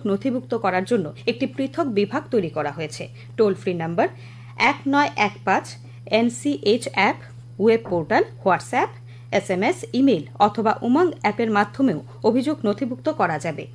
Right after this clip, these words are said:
এই পরিষেবা হিন্দি, ইংরেজি, তামিল, বাংলা, গুজরাটি এবং অসমীয়া সহ সতেরোটি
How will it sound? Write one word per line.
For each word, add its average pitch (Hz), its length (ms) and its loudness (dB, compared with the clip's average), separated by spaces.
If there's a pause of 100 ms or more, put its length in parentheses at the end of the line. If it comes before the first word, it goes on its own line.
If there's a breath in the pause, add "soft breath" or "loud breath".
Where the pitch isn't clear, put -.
এই 262 100 2
পরিষেবা 294 440 0
হিন্দি, 262 440 2
ইংরেজি, 226 420 2
তামিল, 233 380 2
বাংলা, 185 340 2 (280 loud breath)
গুজরাটি 208 420 4
এবং 196 340 2 (140)
অসমীয়া 294 500 2
সহ 214 280 0
সতেরোটি 254 520 0